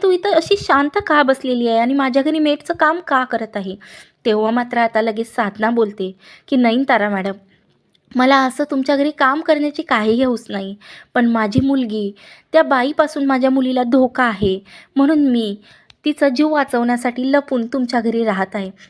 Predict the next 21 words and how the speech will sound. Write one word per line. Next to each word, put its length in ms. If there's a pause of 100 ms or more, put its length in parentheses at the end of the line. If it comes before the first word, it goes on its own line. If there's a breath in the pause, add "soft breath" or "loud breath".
(160)
तेव्हा 180
मात्र 220
आता 160
नयनतारा 340
बोलते, 240
"कोणती 400
बाई?" 280 (420 soft breath)
तेव्हा 300
मात्र 280
आता 300 (420 loud breath)
नयनताराला 1200
लगेच 380 (560 soft breath)
गौरी 300
सांगते 600 (300 soft breath)
की 100
ती 280
बाई 240
म्हणजे 400 (160)
कामिनी 460
आणि 200
रागिनी. 400